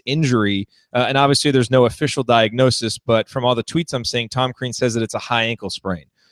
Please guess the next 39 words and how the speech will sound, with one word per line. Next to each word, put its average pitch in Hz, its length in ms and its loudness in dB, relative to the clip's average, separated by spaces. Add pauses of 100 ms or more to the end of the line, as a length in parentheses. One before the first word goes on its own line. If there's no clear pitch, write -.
(140)
Uh, 110 260 4
which 139 340 2
if 123 80 2
it 123 80 0
is 156 140 2
a 143 40 0
high 143 200 2
ankle 143 260 2
sprain, 139 580 0 (140)
you 123 80 -4
know, 117 100 -2
could 131 140 -6
be 135 100 -2
talking 131 380 -2
four 139 260 0
to 131 60 0
six - 320 -6
weeks, 147 340 -2
something 131 240 -6
like 123 180 -6
that, 143 280 0
maybe 120 180 -2
longer. 139 420 2
There's 113 200 -2
no 135 180 4
real 135 300 2
way 123 200 2
to - 180 -10
tell. 135 540 4 (400)
Uh, 123 240 4
and 127 120 0
obviously, 143 480 4
if - 100 -2
it 120 140 -2
does 127 260 2
stretch - 340 -2
out 185 220 4
that 127 180 2
long, 117 440 2